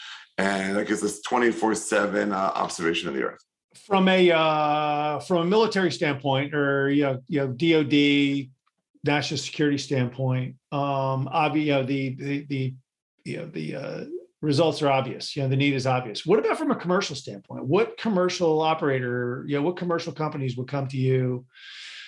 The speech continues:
Speaker 2: with that kind of need, um, outside the D O D?
Speaker 1: I mean, there's lots of things we could do and problems we can solve around the world. For example, we can, you know, for global warming, we could tell you where, uh, how high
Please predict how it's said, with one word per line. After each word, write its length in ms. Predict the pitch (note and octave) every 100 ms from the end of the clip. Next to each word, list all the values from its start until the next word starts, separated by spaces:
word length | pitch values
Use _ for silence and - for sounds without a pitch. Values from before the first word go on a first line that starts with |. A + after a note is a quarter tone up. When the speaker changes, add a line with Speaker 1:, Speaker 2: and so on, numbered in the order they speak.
| - - -
Speaker 2:
with 140 | D3
that 180 | D3 C#3
kind 200 | D3 C3+
of 80 | B2
need, 480 | B2+ B2 A#2+ A2 - - _ _ _ _ _ _ -
um, 500 | D3 C3 B2+ B2 -
outside 420 | E3+ C#3+ D3+ C#3
the 60 | B2+
D 200 | A2+ A2
O 80 |
D? 200 | G#2+ - - - _ - _
Speaker 1:
I 60 | D#3
mean, 100 | D3+
there's 220 | E3 D#3+
lots 300 | D#3+ F#3+ G3+
of 160 | F#3
things 280 | - D3+ D3
we 140 | C3 B2
could 180 | A#2+
do 260 | G2+ A#2+ A#2
and 100 | G2
problems 440 | - A#2 B2 A#2+
we 120 | G#2 G#2+
can 100 | G#2
solve 400 | - G2 G2 G2+
around 340 | F#2 F#2 F2
the 60 | E2+
world. 360 | D#2 A#2 -
For 80 | -
example, 340 | G#2+ C3+ C3+ A#2+
we 160 | B2+
can, 220 | B2 A#2+ - - - _
you 80 | A2+
know, 40 | A#2+
for 120 | A2+
global 340 | B2+ C#3+ C3+
warming, 400 | B2 B2+ A2+ F2+
we 100 | A2
could 160 | A#2 A2
tell 200 | A2+ A2+
you 240 | A2 A2
where, 440 | G#2+ G#2 G#2 - G2+
uh, 240 | G2 F#2+
how 280 | - A#2 A#2
high 420 | - A2+ A2 G2+